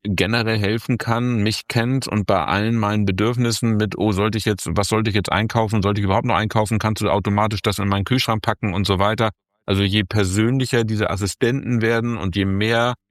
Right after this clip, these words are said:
sie uns erleichtern, je mehr werden Menschen darauf eingehen und das wird sich auch gar nicht stoppen lassen. Also zum Schluss wird der Mensch mit seinen Erleichterungsformen,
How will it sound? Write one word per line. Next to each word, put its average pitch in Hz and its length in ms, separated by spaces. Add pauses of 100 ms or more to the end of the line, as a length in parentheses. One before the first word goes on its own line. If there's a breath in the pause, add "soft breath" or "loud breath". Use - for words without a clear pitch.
(160)
sie 104 120
uns 101 180
erleichtern, 104 640
je 92 120
mehr 104 280
werden 101 220
Menschen 107 380
darauf 98 280
eingehen 98 440
und 90 100
das 87 160
wird 101 180
sich 113 140
auch 87 160
gar 95 140
nicht 101 160
stoppen - 420
lassen. 78 400 (100)
Also 90 200
zum 95 200
Schluss - 220
wird 98 140
der 98 80
Mensch 95 340
mit 101 160
seinen 95 240
Erleichterungsformen, 98 1120